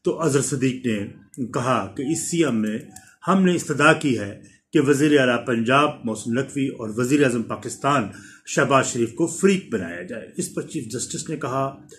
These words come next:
"अगर आपने इस मामले को सियासी रंग देना है, तो फिर मैं इस केस को सुनने से माजरत करता हूँ, मैं ये केस नहीं सुनूंगा।"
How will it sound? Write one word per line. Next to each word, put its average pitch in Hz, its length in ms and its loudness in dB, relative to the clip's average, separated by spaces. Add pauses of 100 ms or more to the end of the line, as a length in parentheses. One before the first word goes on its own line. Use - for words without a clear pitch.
(220)
"अगर 165 200 4
आपने 135 380 -2
इस 127 200 -4
मामले 120 300 -2
को 143 200 -2
सियासी 180 440 -2
रंग 127 300 0
देना 143 260 2
है, 107 160 -4
तो - 260 -10
फिर 160 140 0
मैं 131 380 0 (320)
इस 202 140 0
केस 151 340 0
को 185 140 -2
सुनने 120 400 -2
से 165 160 -4
माजरत 92 520 -8
करता - 360 -20
हूँ, - 360 -20 (200)
मैं 143 100 0
ये 143 80 -2
केस 165 300 -2
नहीं 147 140 -2
सुनूंगा।" 90 540 -12